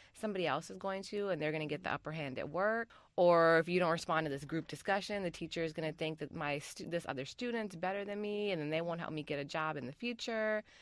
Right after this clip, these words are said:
We're planning so many steps ahead because we have to.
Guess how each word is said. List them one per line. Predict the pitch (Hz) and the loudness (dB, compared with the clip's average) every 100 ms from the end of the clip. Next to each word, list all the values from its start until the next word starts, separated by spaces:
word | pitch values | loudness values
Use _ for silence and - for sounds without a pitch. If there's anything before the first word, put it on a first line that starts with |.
| - | -8
We're | 196 220 | -2 -2
planning | - - 220 254 254 | -2 -2 0 0 -2
so | - 202 196 | -2 -2 -2
many | 214 | -4
steps | 190 185 165 - | -4 -4 -4 -4
ahead | 160 160 151 185 240 - - | -6 -2 0 0 -4 -10 -8
because | 226 247 240 | -4 -2 -4
we | |
have | 226 247 381 - | -6 -6 -8 -4
to. | 139 113 | -2 0